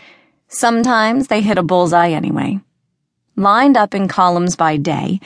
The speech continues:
and color-coded for the more moronic, or hungover, by district, it told the various members of the branch of law enforcement known as the Hawks where exactly they were meant to either find trouble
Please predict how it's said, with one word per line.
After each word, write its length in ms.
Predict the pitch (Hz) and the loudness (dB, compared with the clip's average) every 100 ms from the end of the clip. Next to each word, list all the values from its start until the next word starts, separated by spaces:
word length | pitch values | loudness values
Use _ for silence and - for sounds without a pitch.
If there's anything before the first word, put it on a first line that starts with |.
| - - | -14 -12
and 180 | - 170 | -6 -6
color-coded 760 | - 220 175 147 160 156 151 220 | 0 0 0 -2 -2 -2 -4 -4
for 120 | 202 | -2
the 80 | 185 | -2
more 220 | 170 160 | 0 2
moronic, 680 | 147 139 170 - - - - _ _ _ _ | 2 2 2 2 -4 -8 -14 _ _ _ _
or 180 | - 185 | 0 0
hungover, 640 | 170 151 - - - 208 - _ - | 2 -2 -2 -6 -6 -6 -8 _ -4
by 160 | 165 | -2
district, 600 | 156 208 226 - - 196 - - - - - | 0 -2 -2 -2 -4 -6 -12 -20 -20 -14 -8
it 140 | 185 | -4
told 240 | 226 277 | 0 0
the 100 | 262 | 0
various 540 | 220 214 240 254 240 - | 2 2 2 2 -2 -2
members 480 | 202 196 185 185 - | 0 0 0 -2 -2
of 100 | 160 | -2
the 100 | 160 | -2
branch 380 | 175 185 185 | 0 0 0
of 100 | 180 | -4
law 200 | 165 165 | -2 0
enforcement 680 | 165 160 165 160 - 160 - | 0 -2 -4 -6 -4 -4 -4
known 380 | - 185 185 180 | -2 0 0 0
as 200 | - 160 | -2 -4
the 100 | 175 | -8
Hawks 560 | - 214 220 - - - - - | 0 0 0 -4 -12 -14 -18 -8
where 360 | 180 220 247 262 | -2 2 2 2
exactly 640 | 165 151 160 143 - 156 | -2 -4 -4 -4 -4 -4
they 140 | 170 | -2
were 140 | 160 165 | -2 0
meant 240 | 170 160 | 0 -2
to 120 | 185 | -2
either 220 | 170 160 151 | 0 0 -4
find 320 | 156 151 147 | -4 -4 -4
trouble 500 | - 185 220 254 | -2 0 0 -2